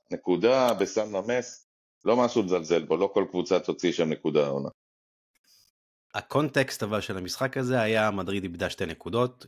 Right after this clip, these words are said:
Speaker 2: ג'ירונה הפסידה במיורקה, יש לך הזדמנות לנסות לקרוא תיגר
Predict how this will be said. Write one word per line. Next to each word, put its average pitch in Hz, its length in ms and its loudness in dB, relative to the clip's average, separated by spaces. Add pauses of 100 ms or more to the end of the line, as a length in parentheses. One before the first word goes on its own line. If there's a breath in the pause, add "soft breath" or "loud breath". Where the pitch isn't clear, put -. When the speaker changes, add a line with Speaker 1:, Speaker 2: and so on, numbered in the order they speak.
Speaker 2:
ג'ירונה 92 420 -2
הפסידה 90 280 -6
במיורקה, 110 640 -2 (560 soft breath)
יש 98 140 -2
לך - 80 -4
הזדמנות 98 680 0 (1080)
לנסות 107 1120 0
לקרוא 113 380 -2
תיגר 101 800 -2